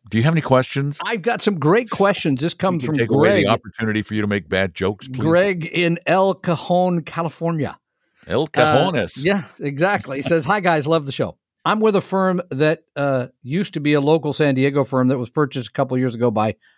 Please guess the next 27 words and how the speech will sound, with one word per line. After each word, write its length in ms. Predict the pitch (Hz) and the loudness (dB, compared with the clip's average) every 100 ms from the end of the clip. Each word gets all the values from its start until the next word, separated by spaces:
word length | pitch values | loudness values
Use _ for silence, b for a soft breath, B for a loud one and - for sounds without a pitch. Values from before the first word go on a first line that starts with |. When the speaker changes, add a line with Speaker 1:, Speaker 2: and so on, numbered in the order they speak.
| b | b
Speaker 2:
Mercer 480 | 127 143 135 131 127 | 2 2 2 0 0
Advisors." 640 | 123 110 101 95 87 65 - | -2 0 0 -2 -4 -14 -10
I'm 100 | 117 | -6
very 140 | 107 92 | -2 -2
Speaker 1:
Mm-hmm. 60 | 80 | -2
Speaker 2:
familiar 300 | 76 71 71 | -6 -8 -8
with 120 | - | -12
Mercer, 260 | - - 71 | -14 -12 -16
of 60 | |
Speaker 1:
Mm, 80 | 58 | -14
Speaker 2:
course. 160 | - - | -16 -14
Been 80 | - | -12
Speaker 1:
yes. 100 | 80 | -8
Speaker 2:
around 220 | 78 78 | -8 -8
a 20 | |
long 160 | 78 80 | -10 -10
time. 200 | 73 67 B B | -12 -16 B B
Speaker 1:
Yes. 120 | B B | B B
Speaker 2:
Then 140 | 220 | -4
I 40 | 277 | -2
got 180 | 262 240 | -2 0
a 60 | |
notice 300 | 208 202 175 | 0 2 0
they 100 | 185 | 0
want 220 | 175 170 | 0 0
to 60 | 156 _ - | 0 _ -4
add 380 | 165 190 165 | -2 -2 -2